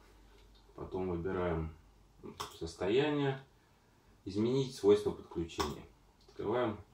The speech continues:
и здесь вот должно быть выбрана частная сеть. Ну, или частная, как тут написано. Вот. После этого надо соединить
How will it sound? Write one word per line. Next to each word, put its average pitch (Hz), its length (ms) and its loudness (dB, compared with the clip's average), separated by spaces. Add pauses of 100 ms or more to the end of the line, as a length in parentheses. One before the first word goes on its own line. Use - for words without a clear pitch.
и 87 80 -4
здесь 110 260 0
вот 78 160 -2
должно 85 480 0 (920)
быть 98 180 0
выбрана 104 420 4 (640)
частная 107 400 0
сеть. - 320 -4 (400)
Ну, 123 140 -2
или 80 120 -8
частная, 92 420 -6
как - 160 -14
тут - 220 -16
написано. 71 360 -16 (500)
Вот. 87 420 -2 (220)
После 135 400 6
этого 71 460 -2 (1200)
надо 104 240 6
соединить 104 680 0